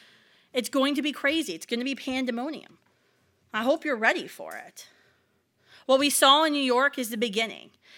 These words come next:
And when the governor of New York signed, uh, R H A into law, he actually said they're signing into law because they're afraid of what's happening with Roe versus Wade. And now Rhode Island, Vermont, L-,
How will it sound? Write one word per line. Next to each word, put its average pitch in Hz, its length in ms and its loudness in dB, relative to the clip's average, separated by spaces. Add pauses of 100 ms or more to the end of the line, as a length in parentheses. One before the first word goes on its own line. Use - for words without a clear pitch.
(220)
And 233 200 4
when 247 120 0
the 240 60 0
governor 254 460 4
of 220 120 0
New 226 100 -2
York 226 440 0 (640)
signed, 240 580 6 (340)
uh, 220 240 8
R 226 160 8
H 233 160 0
A 233 100 2
into 226 180 -2
law, 214 240 4
he 277 160 2
actually 277 340 2
said 294 360 6
they're 214 140 -2
signing 254 480 0
into 254 200 -2
law 202 240 2
because 214 380 -2
they're 240 140 0
afraid 196 380 -4
of 220 80 -10
what's 220 180 -10
happening 190 340 -10
with 202 160 -14
Roe 170 160 -8
versus 185 320 -12
Wade. 269 340 -10 (500)
And 214 120 -2
now 214 400 2 (320)
Rhode 208 220 2
Island, 226 460 4
Vermont, 208 560 0 (140)
L-, 196 180 -10